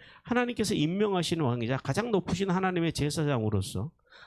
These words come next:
아브라함이나 레위 지파의 제사장들보다 더 우월한 존재임을 이 말씀을 통해서 말씀을 해요. 그리고 이제 그, 어, 멜기세덱이 등장하는 배경에 대해서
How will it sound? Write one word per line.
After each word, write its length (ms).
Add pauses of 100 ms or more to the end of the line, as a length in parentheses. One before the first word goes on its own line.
아브라함이나 720
레위 360
지파의 760
제사장들보다 840
더 120
우월한 560
존재임을 720
이 140
말씀을 460
통해서 340
말씀을 480
해요. 100 (960)
그리고 580 (360)
이제 340 (360)
그, 360 (460)
어, 220
멜기세덱이 760
등장하는 500
배경에 440
대해서 480